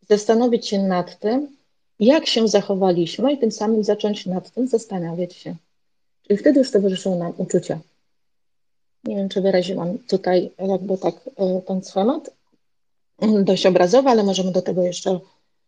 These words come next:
e, wrócić, jeżeli ktoś chciałby, e, tutaj włączyć się. Jeśli chodzi o uczucia, mm, według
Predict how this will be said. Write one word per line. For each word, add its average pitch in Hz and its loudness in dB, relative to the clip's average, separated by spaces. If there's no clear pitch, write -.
e, 196 4
wrócić, 202 4
jeżeli 175 0
ktoś 180 0
chciałby, 180 0
e, 180 0
tutaj 185 -4
włączyć 185 0
się. 285 -2
Jeśli 226 2
chodzi 311 4
o 254 6
uczucia, 233 4
mm, 202 0
według 214 2